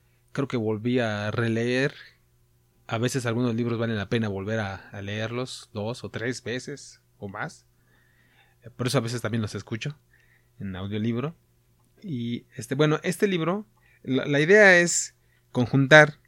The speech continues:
eh, ideas que vienen de libros o, y de personas, de podcasts, de va-, diferentes fuentes. ¿Para qué? Para crear sistemas. Estamos hablando de, de crear sistemas.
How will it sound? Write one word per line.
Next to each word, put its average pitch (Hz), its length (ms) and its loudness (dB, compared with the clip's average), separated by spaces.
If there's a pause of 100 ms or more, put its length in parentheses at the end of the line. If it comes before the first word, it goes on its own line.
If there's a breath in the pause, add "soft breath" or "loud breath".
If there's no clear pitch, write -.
(880)
eh, 117 380 -12 (220)
ideas 139 500 4
que 117 140 -6
vienen 131 500 2
de 101 80 -4
libros 131 640 2 (360 soft breath)
o, 101 600 -6
y 127 160 -4
de 107 320 -2
personas, 131 800 0
de 95 160 -10
podcasts, 117 600 -4
de 104 100 -4
va-, 143 180 2
diferentes 175 520 0 (440)
fuentes. 139 540 0 (580 loud breath)
¿Para 139 260 6
qué? 156 180 2
Para 123 320 2
crear 143 180 4
sistemas. 156 320 0
Estamos 104 240 -8
hablando 110 320 -2
de, 101 220 -8
de 107 160 -10
crear 107 240 -4
sistemas. 120 480 -2